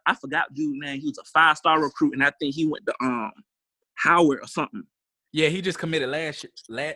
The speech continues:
Speaker 1: Right,
Speaker 2: early
Speaker 1: right,
Speaker 2: in the, he
Speaker 1: right.
Speaker 2: was the first one.
Speaker 1: Right, exactly. And, um, because we're the money.
Speaker 2: Mm-hmm.
Speaker 1: You know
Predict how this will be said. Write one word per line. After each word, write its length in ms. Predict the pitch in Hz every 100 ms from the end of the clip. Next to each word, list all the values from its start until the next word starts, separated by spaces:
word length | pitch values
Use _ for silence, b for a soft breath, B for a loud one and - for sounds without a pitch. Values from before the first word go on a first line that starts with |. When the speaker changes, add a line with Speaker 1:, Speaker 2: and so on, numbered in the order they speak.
| -
Speaker 1:
Right, 280 | 160 165 120 - -
Speaker 2:
early 240 | 170 190 175
Speaker 1:
right, 140 | 147
Speaker 2:
in 60 | 131
the, 100 | 123
he 60 | 123
Speaker 1:
right. 120 | 143
Speaker 2:
was 80 | -
the 80 | 151 -
first 280 | 180 208 -
one. 240 | 123 90 _ _ _ _ _ _ _ _ -
Speaker 1:
Right, 280 | 139 190 196 156
exactly. 560 | 151 202 214 - 120 - b b _ -
And, 160 | 156 -
um, 560 | 156 151 139 131 131 _ _ _ _ _ - _ _ _ _ _ -
because 520 | 165 196 170 151 135 _ - - -
we're 300 | 147 233 294
the 120 | 196
money. 400 | 233 381 226 113 _ _ _ _ _ -
Speaker 2:
Mm-hmm. 180 | 127 139
Speaker 1:
You 60 |
know 60 | 165